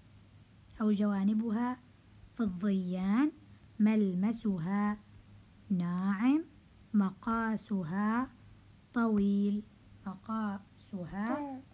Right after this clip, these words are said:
طويل. الآن استخرج فوائد البحر. طبعا أول شيء نأكل منه لحما طريا، أولا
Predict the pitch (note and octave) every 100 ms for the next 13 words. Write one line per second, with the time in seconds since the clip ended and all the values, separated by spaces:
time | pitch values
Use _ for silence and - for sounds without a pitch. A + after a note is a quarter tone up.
0 | - B3+ G#3+ G3 G3 G3 G3 - - -
1 | - - - - - - - C4+ A#3+ A#3+
2 | E4+ F#4 C#4+ - C#4+ C4 D4 A#3+ - G#3+
3 | A3+ A#3+ G#3 F#3+ F#3 G3 - A#3 - -
4 | - D4 A#3 C4+ D4 D4+ D4 C#4 A#3 G#3
5 | F#3+ - A#3 C4 A#3 - - B3 G#3+ G3
6 | A3+ G3+ F#3+ G3 - - F#3 G#3 C4+ C4
7 | D4+ C#4 F#3+ F3 F3 E3 - - - -
8 | - - - - - - - A3+ A3 G3+
9 | F#3 F#3+ B3+